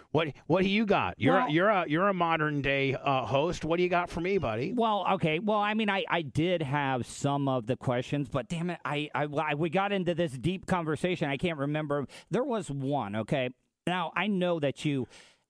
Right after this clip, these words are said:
Speaker 2: do you think if there was amount of money that anybody came back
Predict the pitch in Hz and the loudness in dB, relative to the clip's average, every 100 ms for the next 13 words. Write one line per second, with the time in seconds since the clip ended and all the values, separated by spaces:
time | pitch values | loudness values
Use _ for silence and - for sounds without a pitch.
0 | _ 127 196 185 156 214 240 - 196 170 | _ -2 0 0 0 0 -2 -2 0 0
1 | 147 - 160 151 - 147 151 131 123 123 | -2 -2 -2 -2 0 0 0 0 0 0
2 | 143 156 147 127 123 113 101 110 131 120 | -2 -2 0 0 0 -2 -4 -4 -2 -2
3 | 131 135 - 127 120 113 107 107 | 0 -2 -2 -2 0 -2 -2 -6